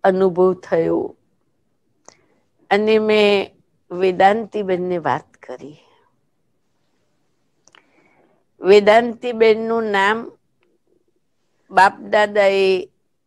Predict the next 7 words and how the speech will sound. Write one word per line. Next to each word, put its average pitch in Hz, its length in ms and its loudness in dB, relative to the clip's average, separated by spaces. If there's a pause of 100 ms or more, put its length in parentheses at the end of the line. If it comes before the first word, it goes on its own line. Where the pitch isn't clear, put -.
(1000)
વેદાંતીબેન 175 880 -2
પાડ્યું, 156 420 -6
એમનું 190 380 -10
અસલ 233 440 -6
નામ 233 260 -2
રંજનબેન 175 720 0
હતું. 214 420 -6